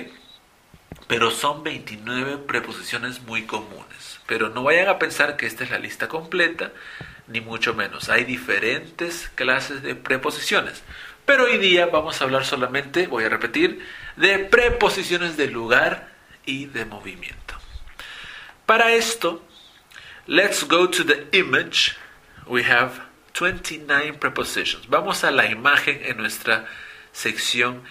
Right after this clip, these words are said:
escrita. Number one, in, inside. Se utiliza para decir que algo está dentro de. Ejemplos. Los ejemplos están debajo de la imagen.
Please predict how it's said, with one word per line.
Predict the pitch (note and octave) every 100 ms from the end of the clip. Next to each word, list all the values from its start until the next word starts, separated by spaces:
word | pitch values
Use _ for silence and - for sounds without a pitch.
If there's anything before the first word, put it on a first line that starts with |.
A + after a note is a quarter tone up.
| - -
escrita. | G#2 F#2+ - G#2+ F#2 - - - - - - _ - - -
Number | D3+ A#3 A3+ G#3+
one, | F#3 C#3+ G#2+ - - - - - -
in, | A3+ A3 A3 G#3+ -
inside. | D#3 D3 C3 - F#2+ - - - - -
Se | - -
utiliza | A#2 A#2+ C#3 D#3+ D#3
para | A2+
decir | - C#3 C3
que |
algo | C3+ C3+
está | B2+ C3+ B2
dentro | B2+ B2+ A#2+ A2
de. | G2 F#2 - _ - - - - - _ _ _
Ejemplos. | - A2 - C3+ B2+ C#3 C#3+
Los | D3 C3
ejemplos | - F3+ F3 D3
están | B2+ D#3 D3+ - -
debajo | A2 G2+ A#2+ C3+ - D#3
de | C3+ B2
la | B2+
imagen. | C3 C3 G2 -